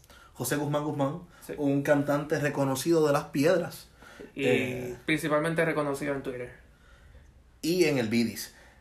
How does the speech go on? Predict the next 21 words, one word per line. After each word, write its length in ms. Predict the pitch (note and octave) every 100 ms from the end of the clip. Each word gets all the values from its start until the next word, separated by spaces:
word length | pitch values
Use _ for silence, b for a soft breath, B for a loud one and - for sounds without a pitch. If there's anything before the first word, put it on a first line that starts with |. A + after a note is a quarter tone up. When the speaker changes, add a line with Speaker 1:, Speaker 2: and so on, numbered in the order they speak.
| -
Speaker 2:
<laughs> 560 | B2 A2 - _ _
Speaker 1:
Anuncio 300 | A#2 B2+ C#3+
no 80 | C3+
pagado. 180 | C#3 D3+
Speaker 2:
Digo 160 | D#3+ E3+
en 140 | E3
Twitter, 220 | E3 D#3+ D3
pero 220 | C#3+ C3+
Speaker 1:
<laughs> 0 |
Speaker 2:
ahora 640 | F3 D#3 D3+ C#3 C3+ C#3 C#3
estoy 240 | - C#3+
chavo 300 | D#3 D3+ D3
porque 240 | C3+ B2+
no, 460 | B2+ B2+ C3+ B2 A#2
no 140 | B2 B2+
voy 140 | C3+
a 60 | C3
saber 240 | D3+ C#3+
su 180 | C#3 C3+
Twitter 340 | - - C#3+ C#3+
handle 420 | C#3+ C#3 G#3